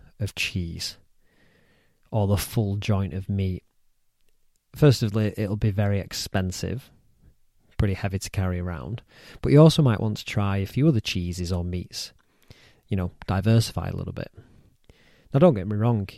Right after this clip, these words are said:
you might want to just have one single piece of cheese 'cause you're just really into it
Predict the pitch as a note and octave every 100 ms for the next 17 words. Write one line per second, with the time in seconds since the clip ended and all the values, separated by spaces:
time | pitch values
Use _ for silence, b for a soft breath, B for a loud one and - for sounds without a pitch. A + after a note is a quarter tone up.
0 | - A#2 B2+ G#2 G2+ A2+ - G2+ F#2+ G2+
1 | - - - - A#2+ F#2+ - - - _
2 | - G#2+ A#2 F#2+ - A#2+ G2+ G2 - G2+
3 | F#2+ F#2+ A2 G2 - G2 F#2+ G2 G#2 G2
4 | G2+ B2 - G2 A2+